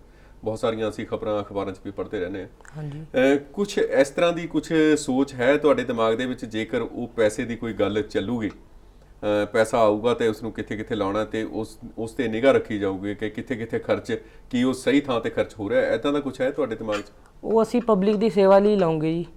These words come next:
Speaker 1: ਹਾਂਜੀ।
Speaker 2: ਬਸ, ਬਾਕੀ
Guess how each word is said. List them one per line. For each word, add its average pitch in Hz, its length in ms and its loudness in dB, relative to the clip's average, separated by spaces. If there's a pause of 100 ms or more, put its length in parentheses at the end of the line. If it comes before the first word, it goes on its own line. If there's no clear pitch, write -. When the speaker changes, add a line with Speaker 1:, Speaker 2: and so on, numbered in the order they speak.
(200)
Speaker 1:
ਹਾਂਜੀ। 95 260 -6 (1400)
Speaker 2:
ਬਸ, 170 140 -8 (420)
ਬਾਕੀ 175 640 -6